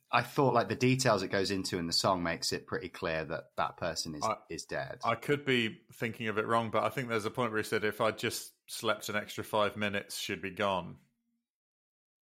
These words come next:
Speaker 1: Oh, okay.
Speaker 2: So maybe I'm
Speaker 1: Oh, you might be right. I know, like, 'cause there's wa-, water in her mouth and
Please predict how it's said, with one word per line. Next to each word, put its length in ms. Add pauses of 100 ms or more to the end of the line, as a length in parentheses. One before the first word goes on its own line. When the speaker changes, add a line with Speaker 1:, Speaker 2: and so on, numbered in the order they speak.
(760)
Speaker 1:
Oh, 500
okay. 580 (300)
Speaker 2:
So 400
maybe 380
I'm 400 (680)
Speaker 1:
Oh, 140
you 100
might 180
be 80
right. 340
I 60
know, 140
like, 180
'cause 100
there's 140
wa-, 320
water 400
in 80
her 120
mouth 520
and 540